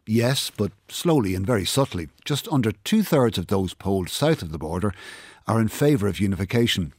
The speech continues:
Just under one-third of those in the north agree. But attitudes on a constitution, economic changes, a flag, an anthem and more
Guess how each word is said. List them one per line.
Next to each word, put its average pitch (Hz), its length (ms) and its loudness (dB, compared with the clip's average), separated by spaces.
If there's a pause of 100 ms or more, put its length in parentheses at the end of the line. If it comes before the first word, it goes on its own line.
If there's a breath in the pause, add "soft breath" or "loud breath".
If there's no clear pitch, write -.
(100)
Just - 240 -6
under 87 180 -4
one-third 90 640 2
of 78 140 -8
those 87 260 -4
in 92 140 -2
the 92 80 0
north 104 440 0
agree. 107 520 2 (560 loud breath)
But 127 120 2
attitudes 185 640 2
on 107 140 2
a 92 40 -2
constitution, 147 920 -2 (100)
economic 104 500 -2
changes, 131 600 0 (100)
a 101 60 -10
flag, 123 560 -2
an 87 100 -4
anthem 110 560 -2
and 120 240 0
more 87 340 0